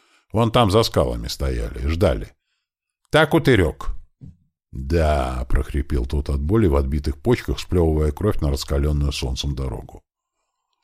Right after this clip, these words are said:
«Ну, теперь рассказывайте», — подошёл к ним Туман, — «где ваше гнездо бандитское? Иначе мы вас этим парням прямо сейчас отдадим».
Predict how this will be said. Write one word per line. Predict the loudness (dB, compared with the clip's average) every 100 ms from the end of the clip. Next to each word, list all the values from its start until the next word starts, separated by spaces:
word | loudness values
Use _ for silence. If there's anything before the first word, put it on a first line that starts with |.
| _ _ _ _ _ _ _ _ _ _ _ _ _ -4
«Ну, | 0 2
теперь | 2 4 4
рассказывайте», — | 4 2 2 4 4 4 4 2 0 0 -2 0
подошёл | 0 0 0 0 -2
к | -2
ним | -2
Туман, — | 0 2 2 4
«где | 4 4
ваше | 6 4 2
гнездо | 2 2 2 2
бандитское? | 4 2 2 0 -2 -2 0 0 -4 _ _ _ _ _ _ _ _
Иначе | 0 4 4 4 4
мы | 4 4
вас | 4 2
этим | 0 2 2
парням | 2 4 2 4
прямо | 4 4 2
сейчас | -2 -4 -4 -4
отдадим». | -6 -6 -6 -6 -8 -10